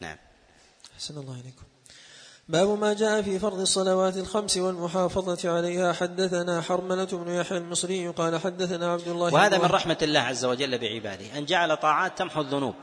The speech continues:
Speaker 1: وذلك أن الإنسان لا يستحضر كل ذنب، الإنسان مجبول على النسيان فيفعل الذنب ثم ينساه. إذا كانت التوبة لا تكون إلا، إلا على ذنب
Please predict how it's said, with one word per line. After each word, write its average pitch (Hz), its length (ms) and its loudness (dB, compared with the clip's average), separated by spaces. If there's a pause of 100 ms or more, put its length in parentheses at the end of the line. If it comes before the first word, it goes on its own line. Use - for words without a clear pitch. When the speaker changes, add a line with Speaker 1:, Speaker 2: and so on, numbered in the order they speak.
(800)
Speaker 1:
وذلك 196 380 0
أن 180 160 2
الإنسان 170 380 2
لا 226 160 4
يستحضر 160 420 2
كل 147 280 2
ذنب، 135 200 2 (640)
الإنسان - 280 -2
مجبول 165 360 2
على 160 120 6
النسيان 151 420 0 (600)
فيفعل 185 340 6
الذنب 190 240 2
ثم 180 240 0
ينساه. 135 380 2 (100)
إذا 143 160 2
كانت 202 320 2
التوبة 156 380 4
لا 180 120 6
تكون 170 340 0
إلا، 160 380 4 (1000)
إلا 202 200 4
على 180 340 6
ذنب 190 460 2